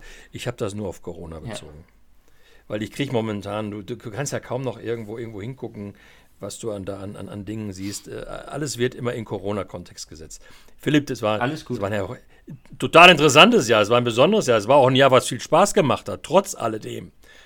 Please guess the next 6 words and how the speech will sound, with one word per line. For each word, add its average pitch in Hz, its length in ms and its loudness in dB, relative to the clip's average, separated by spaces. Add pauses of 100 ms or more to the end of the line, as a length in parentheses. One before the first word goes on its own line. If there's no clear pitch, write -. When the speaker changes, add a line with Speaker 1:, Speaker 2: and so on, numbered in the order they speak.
(180)
Speaker 1:
Ja, 117 180 -10
und, 107 440 -12
ähm, 107 840 -6 (600)
aber 185 200 -4
ich 135 80 -10
möcht-, 147 340 -8